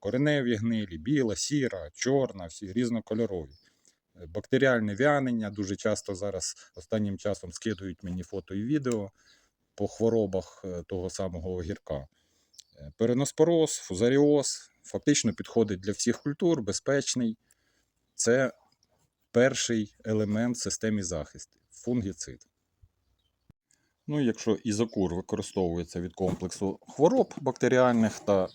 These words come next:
грибкових, то другий препарат, другий препарат для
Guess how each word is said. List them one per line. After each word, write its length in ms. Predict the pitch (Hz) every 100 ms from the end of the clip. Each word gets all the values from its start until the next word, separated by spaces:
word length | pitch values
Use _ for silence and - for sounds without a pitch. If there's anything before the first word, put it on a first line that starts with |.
| -
грибкових, 800 | 107 107 - 110 98 95 - - _ _ - - _
то 120 | 107
другий 540 | 104 143 170 135 120 - -
препарат, 480 | 117 - 113 117 - - _ _ _ _ -
другий 320 | 123 110 98
препарат 520 | 95 104 107 104 95
для 400 | 82 95 101 85